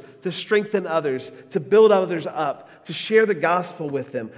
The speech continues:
We use whatever we have to be able to share it with others. You can't take any of it with you. It's going to end up at a yard sale at some point. Don't hold too tightly to those things. Take hold of the things that lead us to life.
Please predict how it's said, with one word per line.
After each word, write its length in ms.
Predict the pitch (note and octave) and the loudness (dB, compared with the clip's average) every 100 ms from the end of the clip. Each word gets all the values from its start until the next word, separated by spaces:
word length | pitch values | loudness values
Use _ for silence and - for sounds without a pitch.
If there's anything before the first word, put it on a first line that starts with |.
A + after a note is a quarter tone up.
| - | -8
We 100 | D#3+ | -6
use 260 | F3 G#3+ | -4 -2
whatever 440 | F3 G#3 F3 B3 B3 | -4 -4 -4 -2 -2
we 180 | A#3 G3 | 0 -2
have 600 | D#3 E3+ E3+ C#3 A#2 - - _ | 0 0 0 -4 -8 -12 -20 _
to 60 | - | -6
be 140 | E3 | 0
able 140 | F3 E3 | 0 -2
to 120 | D#3 | -8
share 320 | B2+ E3 D#3 | -8 -2 -2
it 80 | C#3+ | -2
with 160 | C3+ C#3+ | -8 -8
others. 460 | B2 A#2+ G#2 - _ _ _ _ - | -10 -12 -18 -20 _ _ _ _ -14
You 80 | E3 | -12
can't 340 | - G#3+ A#3 | 2 4 4
take 480 | A3 A3 G#3 - - | 4 4 4 -6 -8
any 300 | A3 A#3+ A#3 | -2 0 4
of 140 | G3 F#3 | 2 2
it 120 | F#3+ | -2
with 320 | D#3+ D#3 - | -2 -2 -6
you. 180 | B2 G#2+ - - _ _ - | -14 -14 -18 -20 _ _ -10
It's 180 | E3+ - | -10 -2
going 360 | G#3+ A3 A3+ | 4 6 4
to 80 | G#3 | 0
end 320 | D#3 G3+ G3+ | -2 -2 0
up 240 | F#3+ F#3 - | 0 -2 -2
at 100 | E3+ | -2
a 40 | |
yard 340 | D#3+ D#3+ E3+ D#3+ | 0 2 0 -2
sale 300 | - D#3+ D3 | -2 -2 -2
at 80 | C#3 | -4
some 280 | - D#3+ | -4 -4
point. 320 | B2+ - A#2 - - - _ - | -6 -8 -10 -12 -20 -20 _ -2
Don't 240 | F#3 G#3+ | 2 2
hold 420 | - G3+ G#3+ G#3 | 0 2 4 4
too 200 | G#3+ G3 | 0 -6
tightly 460 | F#3 - D#3+ - C#3+ | -6 -6 -6 -6 -8
to 120 | C3 | -10
those 280 | C3+ C#3 C3 | -6 -6 -6
things. 580 | - C3 A2 A#2 - - _ _ - - | -8 -8 -8 -14 -20 -20 _ _ -20 -18
Take 260 | - A3+ A3+ | 0 2 2
hold 680 | - - A3+ A#3+ A#3+ A#3 - - | -4 2 4 6 4 -2 -8 -10
of 140 | E3+ D3+ | -8 -4
the 100 | D#3+ | -6
things 540 | - G#3 G3+ G#3 G3+ | -4 -2 0 0 -2
that 200 | G3 F3+ | -2 -2
lead 300 | E3 F#3+ G3+ | -2 0 2
us 240 | F#3+ - - | 0 0 -6
to 80 | F3 | -6
life. 460 | D3+ C#3+ D3 C3 | -6 -4 -4 -6